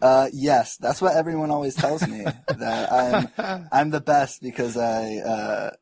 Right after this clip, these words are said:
Speaker 1: I've experienced all of my s-, other siblings' experiences as well. Um,
Speaker 2: Mm-hmm.
Speaker 1: which, I don't know, might be true. I mean, gotten to U W, I must have some, some sort of, you know,
Speaker 2: U W.
Speaker 1: smarts to me.
Speaker 2: Yep.
Speaker 1: Woo, woo, go Dogs.
Speaker 2: Yep.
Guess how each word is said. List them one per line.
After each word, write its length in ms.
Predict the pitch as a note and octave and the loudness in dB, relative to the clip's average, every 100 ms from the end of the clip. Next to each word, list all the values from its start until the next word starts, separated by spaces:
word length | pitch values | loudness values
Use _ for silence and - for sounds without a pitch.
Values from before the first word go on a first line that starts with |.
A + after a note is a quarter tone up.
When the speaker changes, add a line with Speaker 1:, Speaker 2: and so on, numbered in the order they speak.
| - | -6
Speaker 1:
I've 300 | A2+ A2+ G2 | -2 -2 -4
experienced 1000 | G2 - A#2+ G#2+ G#2+ G#2+ G2 - - - - | -10 -6 -4 -4 -6 -8 -8 -8 -8 -10 -2
all 220 | B2+ A#2+ | 0 0
of 160 | A#2 A2 - | -6 -10 -14
my 200 | B2+ A2 | -2 -2
s-, 180 | G#2+ - - | -2 -6 -2
other 200 | D3 B2 | -2 -2
siblings' 440 | - G2+ G2+ G2+ | -6 -8 -8 -10
experiences 640 | G#2 - G#2+ G#2+ G#2+ G#2+ G#2+ | -10 -10 -10 -10 -12 -12 -10
as 140 | G2 | -8
well. 360 | A#2 A2 - - _ _ _ _ | -4 -4 -6 -10 _ _ _ _
Um, 400 | - G#2+ G#2 G2 | 0 2 0 -4
Speaker 2:
Mm-hmm. 240 | - C3+ B2+ | -6 -2 0
Speaker 1:
which, 340 | C#3+ - - _ - | 0 -4 -10 _ -2
I 100 | A2+ | 0
don't 120 | F3+ | 2
know, 100 | D#3+ | 0
might 240 | A#2 D#3+ | -2 -6
be 100 | D3 | -6
true. 260 | - A#2 A#2+ | -8 -8 -8
I 40 | A2+ | -6
mean, 300 | A2 G#2+ A2 _ _ _ _ _ | -6 -6 -8 _ _ _ _ _
gotten 240 | - B2 C#3 | -2 -2 -4
to 120 | B2 | -6
U 140 | B2 | -4
W, 340 | G#2 A2+ C#3 G#2+ | -2 -2 -2 -2
I 20 | |
must 220 | A2+ A2+ | -6 -6
have 140 | A#2 G#2+ | -6 -8
some, 520 | - A2+ A2+ G#2 A2 - | -4 -2 -2 -6 -10 -14
some 220 | - A2+ | -8 -8
sort 220 | A2+ A2+ | -6 -6
of, 240 | G#2+ G#2+ G2+ - - _ _ _ _ _ | -6 -10 -12 -18 -20 _ _ _ _ _
you 120 | - | -4
know, 60 | F#3 | -2
Speaker 2:
U 40 | |
W. 120 | D#3 A#3 | 2 4
Speaker 1:
smarts 240 | C4 - | 2 0
to 100 | A#2+ | -6
me. 160 | A2 - - - _ - - _ _ _ _ _ | -8 -10 -14 -14 _ -18 -18 _ _ _ _ _
Speaker 2:
Yep. 120 | B2+ C4+ C#4+ | -6 -2 0
Speaker 1:
Woo, 180 | E4 G4 | 4 4
woo, 60 | F#4+ - | 2 -2
go 120 | C3+ | -2
Dogs. 380 | - D#4 D4+ - | 4 4 4 0
Speaker 2:
Yep. 140 | D4 | -10